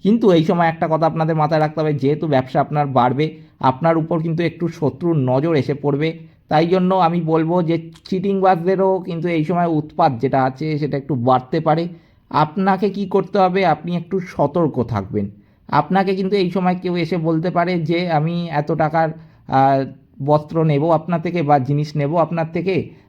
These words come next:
আপনাকে যত টাকা বিল হবে তার থেকে বেশিটাই দিয়ে দেবো, কিছুটা টাকা রেখে দেবো, ওটা পরের সপ্তাহে এসে দিয়ে যাবো, কারণ আমার কাছে অত টাকা নেই, কিংবা পরের দিন বা তার পরের দিন এসে দিয়ে যাবো।" এই রকম যদি আপনাকে অচেনা কেউ এসে বলে, আমি কিন্তু বলবো সেই ফাঁদে পা দেবেন না।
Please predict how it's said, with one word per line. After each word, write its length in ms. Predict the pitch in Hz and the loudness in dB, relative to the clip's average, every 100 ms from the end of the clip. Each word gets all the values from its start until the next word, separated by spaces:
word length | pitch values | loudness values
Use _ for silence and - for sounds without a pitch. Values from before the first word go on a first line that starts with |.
| _ | _
আপনাকে 600 | - 135 - 170 170 185 | 0 0 0 -2 0 0
যত 200 | 160 147 | 0 0
টাকা 220 | 156 160 160 | 0 0 0
বিল 240 | 143 156 | 0 0
হবে 180 | 160 185 | 0 0
তার 160 | 160 - | -2 -2
থেকে 160 | 151 | -2
বেশিটাই 520 | 151 127 156 165 160 | 0 0 0 -2 0
দিয়ে 220 | 160 160 165 | 0 -2 -2
দেবো, 360 | 175 208 214 208 - - _ - | -2 -4 -6 -10 -18 -20 _ -8
কিছুটা 320 | 202 214 208 | -4 0 2
টাকা 340 | 180 175 175 | 2 2 2
রেখে 240 | 160 143 165 | 2 -2 -2
দেবো, 280 | 175 185 208 | -2 -2 0
ওটা 180 | 160 | 0
পরের 260 | 160 156 151 | 2 2 2
সপ্তাহে 260 | 156 - 151 | 0 0 -2
এসে 120 | 156 | 0
দিয়ে 160 | 151 | 0
যাবো, 140 | 156 165 | 0 0
কারণ 220 | 160 147 | 0 0
আমার 200 | 131 135 | 0 0
কাছে 200 | 135 151 | -2 -2
অত 140 | 147 | -2
টাকা 280 | 139 139 131 | 0 0 0
নেই, 160 | 139 143 - _ _ | -2 -4 -8 _ _
কিংবা 220 | 196 190 | 4 4
পরের 340 | 160 156 156 | 4 2 2
দিন 180 | 151 160 | 0 0
বা 120 | 156 | 0
তার 160 | 151 147 | 0 0
পরের 280 | 139 135 127 | 0 -2 0
দিন 120 | 131 | -2
এসে 180 | 127 135 | 0 0
দিয়ে 220 | 120 120 | 0 2
যাবো।" 360 | 117 123 139 139 _ _ _ _ | 0 0 -4 -8 _ _ _ _
এই 200 | 160 190 | 0 4
রকম 280 | 208 208 190 | 4 2 2
যদি 180 | 165 175 | 2 2
আপনাকে 340 | 160 156 170 | 2 0 2
অচেনা 420 | 147 147 175 165 | 2 2 0 -2
কেউ 240 | 160 165 156 | -2 0 0
এসে 200 | 147 165 | 0 0
বলে, 300 | 147 151 156 | 0 2 2
আমি 140 | 147 | 0
কিন্তু 200 | 147 147 | -2 -2
বলবো 360 | 147 147 143 156 | 0 0 0 -2
সেই 220 | 156 151 | 0 0
ফাঁদে 380 | 156 120 127 147 | 2 2 2 0
পা 260 | 139 127 | 2 0
দেবেন 280 | 135 131 139 | 0 0 0
না। 300 | 143 147 151 | 0 0 -4